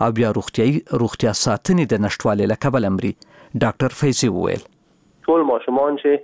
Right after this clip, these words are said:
Speaker 2: اه، دلته پیدا کیږي، په یو فامیل کې یو ماشوم نه ده، دوه ماشوم نه ده، ماشومان، اه، ماشاءالله ډیر دي، پاکه اوبو نه پیدا کیږي. هر ځای چې ماشومان ځي، بیا د نل مستقیم سره،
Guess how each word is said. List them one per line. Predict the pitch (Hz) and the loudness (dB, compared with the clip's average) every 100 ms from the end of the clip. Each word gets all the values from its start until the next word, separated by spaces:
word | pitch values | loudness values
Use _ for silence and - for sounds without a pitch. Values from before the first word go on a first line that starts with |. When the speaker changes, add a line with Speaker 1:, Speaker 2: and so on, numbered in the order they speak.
| - | 0
Speaker 2:
اه، | 110 113 | 0 2
دلته | 139 143 | 0 0
پیدا | 113 107 104 | 0 0 2
کیږي، | 151 147 139 | 4 4 2
په | 123 | 2
یو | 135 135 | 2 2
فامیل | 127 143 139 | 0 2 2
کې | 135 135 120 | 0 0 0
یو | 120 131 | 0 2
ماشوم | 107 - 135 131 | 0 0 0 2
نه | 131 | 2
ده، | 123 | 2
دوه | 120 123 | 2 0
ماشوم | 110 - 131 | 0 0 0
نه | 127 | 2
ده، | 131 127 - 110 | 2 -2 -2 -2
ماشومان، | 107 120 127 135 127 | -2 0 2 2 2
اه، | 117 110 | 2 2
ماشاءالله | 104 117 127 120 | 0 2 0 2
ډیر | 123 151 117 | 2 2 2
دي، | 131 135 131 | 0 0 -2
پاکه | 127 123 110 | 0 0 0
اوبو | 107 135 135 131 | 4 4 6 4
نه | - | 0
پیدا | 107 104 - | 0 0 0
کیږي. | 110 110 110 139 _ - | 0 0 -4 -12 _ -4
هر | 123 135 | 0 2
ځای | 135 127 127 | 2 0 2
چې | 123 123 113 110 | 4 2 2 -2
ماشومان | 104 120 123 123 110 | 0 0 0 0 0
ځي، | 123 131 131 - - 101 | 2 4 2 -2 -6 0
بیا | 113 | 0
د | 113 113 104 - - | 4 4 2 -2 -2
نل | 123 131 131 127 123 104 110 107 107 110 | 0 2 2 2 0 -4 -4 -2 0 -4
مستقیم | - 104 127 127 | -2 0 2 2
سره، | 127 123 | 2 2